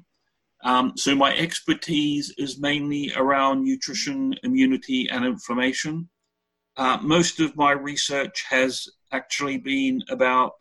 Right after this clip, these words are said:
omega-three fatty acids and other fatty acids. Uh, but I have worked on other things like prebiotics, probiotics, uh, and, uh, so on. Recently, I've been giving, um, well, I wrote an article on nutrition immunity in covid nineteen,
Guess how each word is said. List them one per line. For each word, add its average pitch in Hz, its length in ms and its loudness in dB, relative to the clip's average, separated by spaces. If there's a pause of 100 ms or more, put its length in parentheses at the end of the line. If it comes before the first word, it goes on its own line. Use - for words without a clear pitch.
(100)
omega-three 131 680 0
fatty 123 300 -4
acids 127 360 -6
and 123 120 -2
other 123 180 2
fatty 131 340 -4
acids. 135 520 -6 (460)
Uh, 120 160 2
but 123 200 0
I 127 120 2
have 123 260 -2
worked 127 340 0
on 120 200 0
other 127 280 0
things 127 480 -2
like 117 280 0
prebiotics, 123 600 -2 (120)
probiotics, 120 920 -2
uh, 117 400 -2 (180)
and, 113 480 -2
uh, 113 260 -4
so 117 300 -2
on. 101 180 0 (280)
Recently, 139 680 0
I've 131 240 2
been 135 220 -10
giving, 135 560 -4
um, 123 760 -6
well, 120 140 0
I 120 100 2
wrote 127 340 0 (220)
an 113 160 2
article 127 440 2
on 117 140 2
nutrition 120 400 -2
immunity 120 380 0
in 117 80 -4
covid 117 320 -2
nineteen, 127 560 -2